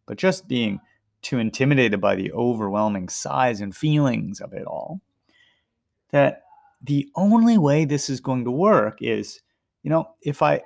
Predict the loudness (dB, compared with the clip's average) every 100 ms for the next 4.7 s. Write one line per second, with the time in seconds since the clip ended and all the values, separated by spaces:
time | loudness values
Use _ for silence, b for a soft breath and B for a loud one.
0 | -8 2 2 2 -2 2 2 0 -2 0
1 | -2 -4 -6 -8 -16 _ _ _ _ -14
2 | -6 -6 -6 -10 -10 -12 -16 -18 -20 _
3 | _ -10 -4 -4 -4 -6 -4 -4 0 0
4 | 4 4 4 2 -8 -14